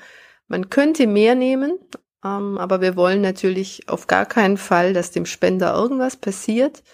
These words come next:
oder dass der matt ist nach der Spende, weil der Besitzer kommt dann nicht nochmal. Und man muss sich dazu sagen, seit neunzehnhundertsechsundneunzig, ähm, kann mich nicht erinnern, das waren Hunderte, das geht sicher in die Tausende, was wir da abgenommen haben, ist tatsächlich noch nie etwas passiert. Also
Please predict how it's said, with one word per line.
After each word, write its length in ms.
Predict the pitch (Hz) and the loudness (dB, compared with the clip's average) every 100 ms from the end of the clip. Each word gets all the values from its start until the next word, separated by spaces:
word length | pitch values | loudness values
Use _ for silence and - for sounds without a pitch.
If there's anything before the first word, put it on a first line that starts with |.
| - _ _ | -20 _ _
oder 160 | - 170 | -12 -6
dass 200 | 156 - | -6 -2
der 120 | 170 | -2
matt 320 | 156 156 226 | 0 -2 -2
ist 240 | - 262 - | -2 -2 0
nach 140 | 233 | 0
der 160 | 233 226 | 0 -2
Spende, 500 | - 208 214 226 214 | 0 0 2 2 2
weil 300 | 170 175 185 _ - | 0 0 -6 _ -4
der 280 | 185 180 185 | 0 0 -2
Besitzer 400 | 185 185 196 - | -4 -2 -2 -2
kommt 300 | 185 190 190 | -2 -2 0
dann 120 | 165 170 | -2 -2
nicht 260 | 220 - | -6 -2
nochmal. 540 | 226 233 233 214 214 226 - - - - _ _ _ - | -2 0 -2 -2 -2 -6 -16 -20 -20 -20 _ _ _ -8
Und 420 | - 190 190 - - - | 0 2 2 -2 -14 -12
man 380 | 147 180 190 196 | -8 -6 -4 -4
muss 140 | 208 | -6
sich 100 | 208 | -4
dazu 340 | 190 185 196 | -4 -4 -6
sagen, 380 | 202 190 180 190 | 2 4 4 2
seit 220 | 185 185 | 0 2
neunzehnhundertsechsundneunzig, 1600 | 190 180 190 190 180 175 - 185 - 190 170 170 196 190 - - - | 2 0 0 -2 -2 -2 -2 -4 -2 -2 0 -4 -4 -8 -8 -14 -8
ähm, 520 | 185 180 185 190 190 _ - - - | -6 -6 -8 -14 -20 _ -20 -20 -6
kann 140 | 185 | -4
mich 140 | 180 | 0
nicht 160 | 208 226 | 2 4
erinnern, 480 | 220 185 196 196 190 | 4 2 2 2 0
das 200 | 180 - | -2 0
waren 320 | 170 175 180 | 2 2 2
Hunderte, 440 | 233 233 220 214 | 4 4 2 0
das 180 | 190 190 | -2 -4
geht 160 | 190 190 | -6 -6
sicher 260 | 196 196 | -2 0
in 80 | 185 | 0
die 140 | 180 180 | -2 -4
Tausende, 600 | - 170 196 196 185 185 | 0 0 2 0 0 -2
was 200 | - 185 | -4 -2
wir 120 | 180 | 0
da 120 | 175 | 0
abgenommen 640 | - - 196 180 175 185 | 0 -2 0 0 0 0
haben, 200 | 185 180 | 0 -2
ist 140 | - - | -2 -2
tatsächlich 340 | 180 190 180 | -2 0 -2
noch 100 | 170 | -4
nie 160 | 175 175 | -6 -6
etwas 260 | - - | -4 -6
passiert. 520 | - 165 - - 170 - | -6 -10 -10 -8 -8 -6
Also 280 | 170 180 | -8 -8